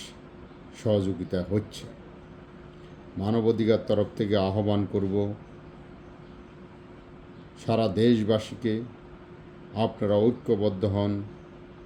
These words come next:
মানবাধিকারে সম্পৃক্ত হন, মানবাধিকার কর্মী হিসাবে নিজেকে আত্মপ্রকাশ করুন।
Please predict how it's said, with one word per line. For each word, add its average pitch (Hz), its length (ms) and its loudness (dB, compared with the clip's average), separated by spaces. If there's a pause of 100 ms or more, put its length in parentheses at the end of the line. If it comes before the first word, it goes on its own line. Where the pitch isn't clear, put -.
মানবাধিকারে 101 960 4 (680)
সম্পৃক্ত 110 520 0
হন, 98 220 2 (500)
মানবাধিকার 101 720 2
কর্মী 101 400 2
হিসাবে 95 300 0
নিজেকে 92 360 0
আত্মপ্রকাশ 98 680 -2 (160)
করুন। 92 240 0